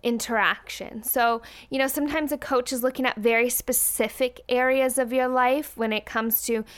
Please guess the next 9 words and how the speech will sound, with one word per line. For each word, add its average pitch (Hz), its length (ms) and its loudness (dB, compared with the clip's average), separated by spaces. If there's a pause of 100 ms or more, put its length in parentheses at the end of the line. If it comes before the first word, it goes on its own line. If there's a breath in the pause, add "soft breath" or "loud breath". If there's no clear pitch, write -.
(240 loud breath)
maybe 220 220 0
your 220 120 2
leadership, 190 540 -2
or 233 100 2
maybe 247 220 2
starting 233 420 2
an 226 140 0
organization, 214 960 -2
or 214 240 2